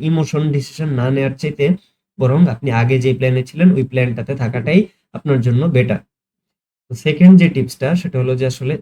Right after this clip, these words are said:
stay invested। তো এইটা just বলার আগে আমি just আপনাকে একটা ট্র্যাডিশনাল এক্সাম্পল দেই বা ট্র্যাডিশনাল ইনভেস্টমেন্টের একটা এক্সাম্পল দেই। ধরেন আপনি একটা জমি কিনলেন, তো জমি কেনার পরে, আহ, ছয় মাস পরে ওই জমিটার কাঠা প্রতি দাম বিশ হাজার টাকা কমে গেল।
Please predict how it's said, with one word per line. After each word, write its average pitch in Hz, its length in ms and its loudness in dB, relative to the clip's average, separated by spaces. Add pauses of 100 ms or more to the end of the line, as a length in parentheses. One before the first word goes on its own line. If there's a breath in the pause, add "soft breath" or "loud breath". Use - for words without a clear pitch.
stay - 360 -2
invested। 117 520 0 (1400)
তো 139 360 2
এইটা 170 280 4
just 165 400 -2
বলার 135 240 0
আগে 143 160 2
আমি 160 140 6
just 139 240 -4
আপনাকে 120 260 -2
একটা 131 160 -4
ট্র্যাডিশনাল 127 680 0
এক্সাম্পল 113 480 0
দেই 120 140 0
বা 139 100 -4
ট্র্যাডিশনাল 123 720 -4
ইনভেস্টমেন্টের 123 580 -2
একটা 110 220 -4
এক্সাম্পল 110 480 -2
দেই। 127 200 0 (380 loud breath)
ধরেন 175 280 6
আপনি 135 220 0
একটা 123 200 -4
জমি 117 320 4
কিনলেন, 104 300 -8 (380)
তো 117 80 -6
জমি 139 360 0
কেনার 143 340 -2
পরে, 151 520 0 (120)
আহ, 113 260 -2
ছয় 127 200 -4
মাস 139 200 -2
পরে 131 260 -2
ওই 147 180 -2
জমিটার 131 420 0
কাঠা 131 320 -4
প্রতি 131 280 -6
দাম 117 240 2
বিশ 127 160 0
হাজার 113 200 -2
টাকা 117 200 -6
কমে 147 300 0
গেল। 113 160 -4